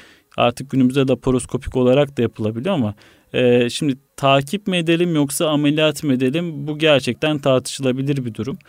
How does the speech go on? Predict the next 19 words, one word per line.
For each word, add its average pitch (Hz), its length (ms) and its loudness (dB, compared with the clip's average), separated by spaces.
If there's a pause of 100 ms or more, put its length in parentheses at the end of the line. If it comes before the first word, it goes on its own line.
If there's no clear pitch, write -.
(340)
Eğer, 131 240 4
e, 123 440 -2
böbrek 135 340 2
ger-, 131 500 0
ileri 131 540 0
derecede 113 420 0
şişmişse, 123 720 -4
beraberinde 120 720 4
bir 120 160 0 (360)
enfeksiyon 123 720 -2
var 131 140 4
ise, 147 360 -2 (420)
e, 123 200 4
o 143 180 2
zaman 143 440 2 (200)
tabii - 600 -4
ameliyat 135 460 2
etmek 143 360 -4
lazım. 101 360 2